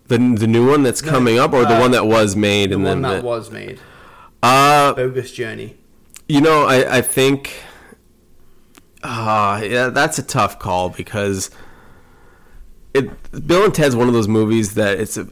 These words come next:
Speaker 1: it's a cult classic.
Speaker 2: Yes.
Speaker 1: It's not for everybody.
Speaker 2: Yeah.
Speaker 1: And I'm a bit on the fence. Like, I loved it.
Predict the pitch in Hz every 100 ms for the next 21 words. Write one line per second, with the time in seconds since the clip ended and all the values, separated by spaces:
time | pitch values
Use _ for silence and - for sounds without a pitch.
0 | - - - - - 120 - - 135 143
1 | 143 147 120 117 - 110 110 117 - 127
2 | 107 104 101 117 123 120 127 147 170 180
3 | 165 - - 127 117 113 113 110 107 90
4 | 117 120 - 123 110 - 127 147 139 131
5 | 110 113 110 - 117 110 - - - -
6 | _ _ _ _ _ _ - 123 120 120
7 | 127 170 170 -